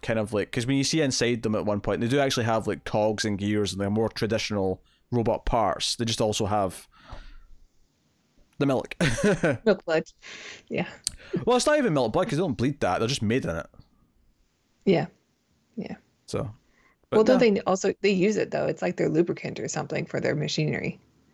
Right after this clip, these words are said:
Speaker 1: Sure, but they still bleed red though.
Speaker 2: Ye-, yeah, but I've always thought of that
Speaker 1: Yeah.
Speaker 2: as, like, an extra layer just to make it look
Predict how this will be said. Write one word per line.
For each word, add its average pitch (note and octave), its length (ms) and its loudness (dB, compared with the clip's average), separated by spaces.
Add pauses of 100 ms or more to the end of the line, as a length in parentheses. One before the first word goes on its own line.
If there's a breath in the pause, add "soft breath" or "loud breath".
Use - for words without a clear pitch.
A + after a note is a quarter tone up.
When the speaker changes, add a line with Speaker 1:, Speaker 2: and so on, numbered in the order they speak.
(440 soft breath)
Speaker 1:
Sure, A#2+ 320 0
but D#3+ 120 -2
they F#3 60 2
still B3 180 4
bleed B2 220 0
red B2+ 260 0
though. F#2 220 -2 (1200)
Speaker 2:
Ye-, E3+ 360 4
yeah, A3 280 6
but G3+ 100 4
I've G#3 100 6
always F#3 220 2
thought D#3+ 200 -2
of D#3+ 80 -4
that - 180 2
Speaker 1:
Yeah. G3 60 -2
Speaker 2:
as, D#3 120 -8
like, C3+ 300 -6 (100)
an E3 140 0
extra D#3+ 340 -2
layer D3 460 2 (180)
just - 220 0
to - 100 4
make - 100 0
it - 160 2
look D#3 140 0